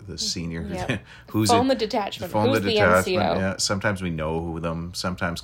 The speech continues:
Speaker 1: Kyla can text them. Uh, or we've, uh, just contacted the, um,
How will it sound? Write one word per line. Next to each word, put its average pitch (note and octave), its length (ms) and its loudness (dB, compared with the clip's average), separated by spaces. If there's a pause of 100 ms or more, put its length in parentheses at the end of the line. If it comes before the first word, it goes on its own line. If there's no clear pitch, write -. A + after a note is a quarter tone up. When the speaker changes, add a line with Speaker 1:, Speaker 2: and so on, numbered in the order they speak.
(140)
Speaker 1:
Kyla E2 280 -2
can D#2 160 -10
text - 440 -6
them. E2+ 180 -6 (420)
Uh, G2 320 4
or G2+ 260 4
we've, G2 460 0
uh, F2+ 360 4
just - 280 -4
contacted D#2+ 760 -2
the, D2+ 420 -6
um, D2 320 -8